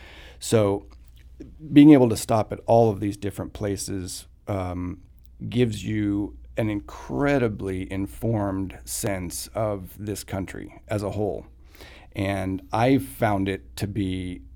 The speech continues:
like, the greatest history lesson you could possibly imagine. Every day I'm out at the parks is like a college course in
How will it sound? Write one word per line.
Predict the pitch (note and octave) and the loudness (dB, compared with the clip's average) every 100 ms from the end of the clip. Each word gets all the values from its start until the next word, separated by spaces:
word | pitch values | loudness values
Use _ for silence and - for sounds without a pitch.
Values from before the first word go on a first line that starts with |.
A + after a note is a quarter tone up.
| - - - - - - - - | -20 -20 -20 -20 -20 -20 -12 -6
like, | G2+ - | -6 -4
the | A2 | -6
greatest | G#2+ G2+ A#2+ A#2+ A2 - | -4 2 2 4 0 -4
history | - G#2 - F#2 | -4 -4 -4 -6
lesson | F#2 F2 - F2 E2 E2 | -6 -6 -6 -8 -8 -8
you | G2 F#2 | -8 -6
could | F#2+ | -8
possibly | F#2 F#2 F2 F#2+ F#2+ | -6 -6 -6 -10 -10
imagine. | F#2 F2+ F#2+ - - | -8 -10 -10 -12 -4
Every | C3 B2 B2+ | -2 0 2
day | G#2 G#2+ G2 F#2 | 0 0 -2 -2
I'm | F2 F#2+ G2 | -4 -4 -4
out | F#2+ F#2 F#2+ - | -2 -4 -6 -8
at | F#2+ - | -10 -8
the | |
parks | - G2+ F2 C#2+ - - - - - - - - | -10 -4 -2 -4 -8 -14 -14 -16 -16 -16 -18 -4
is | G#2 F#2+ F#2 - | -2 0 -2 -2
like | G#2 G2 | -4 -4
a | G2 | -6
college | - G2+ F#2+ F2+ | -2 0 0 -4
course | - G#2+ F2 - | -8 -6 -6 -8
in | - G2 F#2+ F2+ F2 | -6 -4 -4 -6 -8